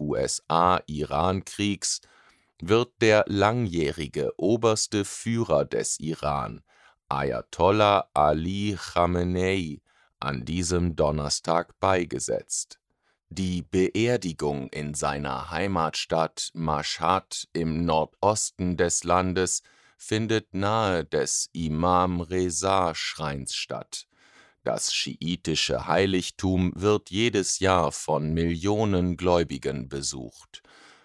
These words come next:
Khamenei hatte den Iran mehr als sechsunddreißig Jahre mit harter Hand geführt.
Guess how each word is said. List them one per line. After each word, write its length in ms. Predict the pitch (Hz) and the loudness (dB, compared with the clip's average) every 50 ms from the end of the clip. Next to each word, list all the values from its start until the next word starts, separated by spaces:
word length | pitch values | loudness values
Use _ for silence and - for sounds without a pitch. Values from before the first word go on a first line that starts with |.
| _ _ | _ _
Khamenei 1000 | - - - 76 76 73 69 71 76 76 78 80 80 82 85 92 98 110 110 - _ _ _ _ _ _ | -8 -6 -4 -2 0 0 0 0 0 0 2 2 2 0 0 -2 -4 -6 -8 -10 _ _ _ _ _ _
hatte 360 | - 95 98 - - 98 87 | 0 0 0 2 2 0 2
den 260 | 78 92 90 87 87 | 4 4 4 4 2
Iran 640 | - - 90 87 87 76 82 87 92 95 95 95 - - | 0 0 0 0 0 2 2 4 4 4 2 0 -2 -2
mehr 380 | 90 92 101 107 107 101 - | -2 0 2 2 0 0 0
als 300 | - 95 92 - - - | 0 0 0 -2 -2 0
sechsunddreißig 1120 | - 98 110 - - - - 78 80 78 - - 78 76 78 78 - - 76 71 - - | 0 0 0 -2 -6 -6 -4 -4 -4 -4 -4 0 2 2 2 2 0 -2 -4 -6 -4 0
Jahre 440 | 85 82 85 90 87 80 80 73 - - | 2 4 4 4 2 2 0 0 0 0
mit 340 | - 85 90 87 - - - | 0 0 0 0 -2 -4 -2
harter 540 | 92 98 104 101 - - 95 82 80 78 82 | 0 0 0 0 0 2 4 4 4 4 2
Hand 320 | 82 73 73 73 - - | 0 0 0 -4 -4 -2
geführt. 720 | - 92 90 - - - - 101 87 65 50 - - - | -2 0 0 -2 -6 -8 -6 -2 -2 -2 -2 -4 -8 -16